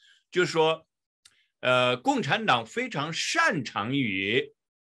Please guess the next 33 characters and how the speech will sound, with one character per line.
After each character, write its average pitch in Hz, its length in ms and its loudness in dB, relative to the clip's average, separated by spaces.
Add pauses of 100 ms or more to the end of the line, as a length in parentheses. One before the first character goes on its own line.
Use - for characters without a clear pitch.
(680)
先 226 420 4
把 214 140 6
你 123 320 0
压 190 260 8
到， 180 340 2 (200)
呃， 92 680 -4 (380)
喘 139 260 4
不 170 80 0
过 196 160 6
气 - 220 -4
儿 208 120 4
来， 90 260 -4 (500)
然 160 160 6
后 254 120 0
再 208 180 4
让 175 200 2
你 131 100 -2
松 226 300 0
一 202 80 2
口 110 220 -10
气。 - 360 -4 (220)
很 147 240 2
多 226 140 8
人 240 120 4
就 226 140 2
感 113 240 0
觉 135 160 -2
特 208 180 4
别 160 200 2
感 104 320 -2
恩 151 180 -6
戴 151 240 4
德。 101 480 -4